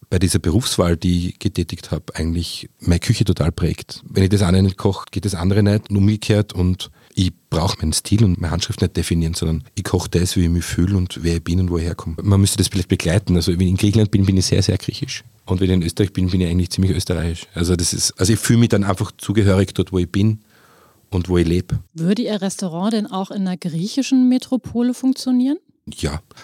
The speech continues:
Speaker 1: also ich glaub, dass unser Restaurant überall funktioniert. Ich glaub halt einfach, dass wir die nötige Leidenschaft haben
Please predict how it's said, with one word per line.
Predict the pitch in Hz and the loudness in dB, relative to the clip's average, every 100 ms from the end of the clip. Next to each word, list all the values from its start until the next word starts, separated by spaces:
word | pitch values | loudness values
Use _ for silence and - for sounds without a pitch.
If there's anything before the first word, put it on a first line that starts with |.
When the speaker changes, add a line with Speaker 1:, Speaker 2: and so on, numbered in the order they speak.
| - | 0
Speaker 1:
also | 85 | 2
ich | 95 | 4
glaub, | 90 | 4
dass | - - | 2 2
unser | 80 82 80 | 4 4 2
Restaurant | 76 - 76 76 | 0 0 2 2
überall | 85 80 | 2 0
funktioniert. | 73 76 71 - 73 - - - | -2 -6 -6 -6 -6 -8 -14 -10
Ich | 98 | -4
glaub | - 78 | -2 0
halt | 90 | 0
einfach, | 76 76 87 - | -2 -4 -4 -4
dass | - - - - - - - - | -4 -4 -8 -16 -20 -20 -16 0
wir | 95 | 2
die | 92 82 | 4 4
nötige | 82 80 90 | 2 2 0
Leidenschaft | 82 76 82 82 - 80 - - | 0 0 -2 -2 -2 -2 -4 -6
haben | 78 78 78 | -4 -4 -6